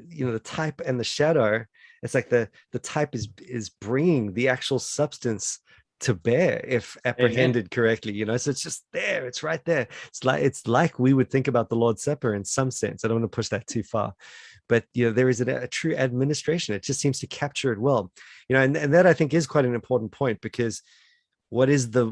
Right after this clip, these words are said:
Speaker 1: what is the value in this big debate over the word administration of the covenant of grace?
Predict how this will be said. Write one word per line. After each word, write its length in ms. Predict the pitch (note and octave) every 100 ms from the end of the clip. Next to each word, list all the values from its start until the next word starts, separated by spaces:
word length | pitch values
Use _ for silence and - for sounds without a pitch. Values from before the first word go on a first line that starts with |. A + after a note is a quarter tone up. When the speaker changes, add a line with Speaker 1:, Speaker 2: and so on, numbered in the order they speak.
| -
Speaker 1:
what 200 | A#2 B2+
is 100 | C3
the 100 | A2+
value 460 | G#2 A#2 B2+ B2+ A#2
in 140 | G#2+
this 160 | G2 -
big 240 | A#2 G2
debate 260 | G2 A#2 A2+
over 180 | G#2+
the 100 | G#2 G2+
word 280 | A2+ A2
administration 840 | G2+ F#2 G#2+ A2+ - A2 A#2 - G#2
of 120 | F#2+
the 80 | F#2
covenant 360 | - G#2 G#2+ G2
of 80 |
grace? 380 | F2+ G#2+ G2+ -